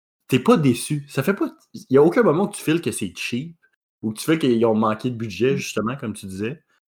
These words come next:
Speaker 1: C'est
Speaker 2: Yep.
Speaker 1: juste des films qui sont tellement, j'ai une bonne idée, j'ai besoin d'argent pour la faire,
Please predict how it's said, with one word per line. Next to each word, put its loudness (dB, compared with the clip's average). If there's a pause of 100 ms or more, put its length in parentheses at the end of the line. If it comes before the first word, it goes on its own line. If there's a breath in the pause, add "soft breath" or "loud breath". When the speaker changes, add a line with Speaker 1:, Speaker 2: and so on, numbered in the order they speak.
(140)
Speaker 1:
C'est -4
Speaker 2:
Yep. 6
Speaker 1:
juste 2 (120)
des 2
films 2
qui -14
sont -4 (200)
tellement, -2 (720)
j'ai 2
une 2
bonne 6
idée, 4 (160 soft breath)
j'ai 0
besoin 4
d'argent -2
pour -4
la 2
faire, -2